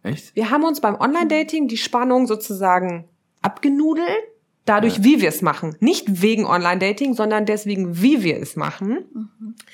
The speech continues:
Speaker 2: Weil man müsste es ja so nicht machen. Und dann wird, äh, anerkannt, dass dann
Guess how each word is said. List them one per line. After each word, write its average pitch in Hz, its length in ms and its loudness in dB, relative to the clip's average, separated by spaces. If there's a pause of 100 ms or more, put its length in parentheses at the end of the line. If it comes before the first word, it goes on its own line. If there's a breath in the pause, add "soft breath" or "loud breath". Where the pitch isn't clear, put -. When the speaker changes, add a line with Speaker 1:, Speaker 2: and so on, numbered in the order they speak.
(220 loud breath)
Speaker 2:
Weil 196 120 0
man 196 120 4
müsste - 300 2
es - 140 -6
ja 147 120 -2
so 151 140 -4
nicht 151 200 -6
machen. 165 420 -6 (400 loud breath)
Und 226 200 2
dann 285 140 4 (340)
wird, 247 400 -4 (460)
äh, 214 240 -2 (160)
anerkannt, 320 760 -2
dass - 360 -6 (160)
dann - 180 -14